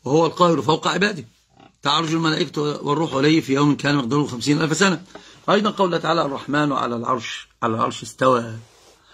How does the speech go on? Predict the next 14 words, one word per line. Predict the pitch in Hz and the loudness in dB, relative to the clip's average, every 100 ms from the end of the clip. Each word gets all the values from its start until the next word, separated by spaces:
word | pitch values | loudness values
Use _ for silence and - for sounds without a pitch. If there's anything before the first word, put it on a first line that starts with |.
| - - - | -20 -20 -4
فهذه | - 196 220 | 2 4 4
محكمات | 170 - 180 202 | 2 0 -2 -2
بأن | 165 156 | -4 -4
الله | 156 165 | 0 0
على | 143 | 0
العرش. | 131 127 - - _ _ | -8 -14 -18 -20 _ _
وهنا | 139 185 202 | 0 2 2
قال | - 190 | 2 2
الله | 185 | 2
تعالى: | 180 165 180 | 2 0 0
"وهو | 156 160 170 | 2 2 2
الله | 160 160 | 2 -2
في | |
السماوات | 139 151 135 139 151 | -4 -6 -2 0 0